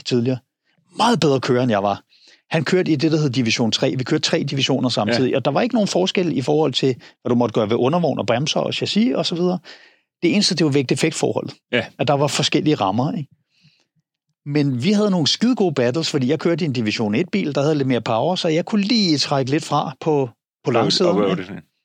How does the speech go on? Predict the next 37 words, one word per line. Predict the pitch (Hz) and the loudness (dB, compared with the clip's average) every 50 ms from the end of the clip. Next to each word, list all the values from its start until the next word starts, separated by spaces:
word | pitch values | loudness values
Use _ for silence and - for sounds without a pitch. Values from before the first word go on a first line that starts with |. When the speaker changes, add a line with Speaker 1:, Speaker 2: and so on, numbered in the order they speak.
| _ _ - | _ _ -2
Speaker 1:
Det | 160 | 0
var | 170 | 0
en | 147 131 123 123 | 2 2 0 0
R | |
X | - | -2
syv. | - 123 120 - _ _ _ _ _ _ - | -2 -4 -4 -6 _ _ _ _ _ _ -2
Speaker 2:
Ja, | 135 143 147 143 | 0 0 0 0
en | |
R | 135 | -2
X | - | -2
syv. | - 87 73 - - - - - - - | -4 -4 -4 -6 -8 -10 -10 -14 -4 -2
Speaker 1:
Det | 151 | 0
var | 156 | 0
faktisk | 120 131 135 135 | 2 2 0 2
Speaker 2:
Selvfølgelig. | 165 160 147 - 131 123 | 2 0 0 0 0 -2
Speaker 1:
en | 110 - | 0 -2
ret | 127 139 - | -2 -2 -4
kendt | - - - 190 226 - | -2 -2 -2 0 0 0
R | 165 143 127 | 0 2 2
X | 120 | 2
syv. | - 139 127 - | 0 0 0 2
Det | 123 120 | 2 2
var | 123 | 2
den, | 120 113 123 131 | 2 0 0 0
der | 139 | 0
blev | 143 135 | 0 0
kaldt | - 139 117 - - | 0 0 0 0 0
Isbjørnen, | 147 123 - - 156 147 127 120 117 113 | -2 -2 0 0 -2 -2 -2 -4 -4 -2
som... | - - 113 110 110 | -2 0 0 0 -2
Øh, | 110 107 104 107 107 107 107 107 107 104 _ _ _ _ _ _ _ _ _ _ - 131 120 | -4 -6 -10 -14 -18 -20 -20 -20 -20 -20 _ _ _ _ _ _ _ _ _ _ -16 -14 -6
du | - | -2
kender | - 160 165 190 | 0 2 2 2
Janus | 151 117 113 107 101 - | 2 2 2 0 0 0
Tolstrup, | - 147 - 196 - - 175 226 | 0 -2 -2 -2 -6 -10 -12 -12
ikke? | 208 - _ _ - | -14 -16 _ _ -2
Speaker 2:
Jo, | 127 156 175 | 0 0 2
jo. | 151 | 0